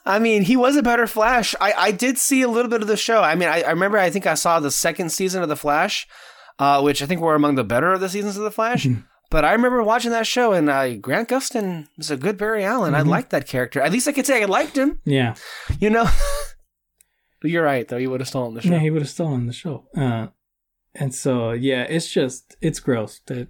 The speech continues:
Speaker 2: we just use
Speaker 1: But
Speaker 2: the C G I.
Speaker 1: can you believe the, can you believe that of all the cameos, Grant Gustin wasn't one of them?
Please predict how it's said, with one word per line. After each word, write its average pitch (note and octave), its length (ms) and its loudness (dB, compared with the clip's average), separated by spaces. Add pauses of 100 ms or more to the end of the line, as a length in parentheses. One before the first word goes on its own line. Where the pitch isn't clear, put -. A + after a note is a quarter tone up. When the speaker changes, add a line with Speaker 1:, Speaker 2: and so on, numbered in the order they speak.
Speaker 2:
we D3 120 -2
just B2 260 -4 (260)
use B2 200 0
Speaker 1:
But - 80 4
Speaker 2:
the - 60 2
C - 140 -6
G B2+ 60 -2
I. - 20 -4
Speaker 1:
can F#3 100 4
you G#3+ 80 2
believe C#4 280 4
the, G#3 280 -2 (220)
can F3 160 -2
you A3+ 80 2
believe C4 220 -2
that G3+ 120 2
of D3 120 -2
all D3+ 180 0
the F#3 60 -4
cameos, D#3+ 640 -6 (520)
Grant D3 300 -2
Gustin D#3 320 -2
wasn't B2+ 320 -4
one G#3 160 -6
of A3+ 100 -10
them? C#4+ 220 -10